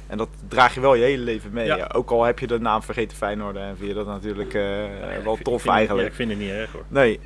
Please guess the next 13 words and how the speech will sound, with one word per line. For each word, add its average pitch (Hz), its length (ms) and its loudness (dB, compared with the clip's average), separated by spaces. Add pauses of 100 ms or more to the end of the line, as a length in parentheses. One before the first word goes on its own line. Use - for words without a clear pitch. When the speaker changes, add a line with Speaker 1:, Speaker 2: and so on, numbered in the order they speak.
(180)
Speaker 1:
En, 131 240 4
eh, 123 80 0 (640)
nou, 123 160 10
dan 127 80 8
gaan 147 140 6
we 160 80 6
eigenlijk 147 520 2
terug 151 260 0
naar 135 360 2
wa-, 131 260 -2
wa-, 131 340 0 (640)
of 123 120 -8
vooruit, 123 640 2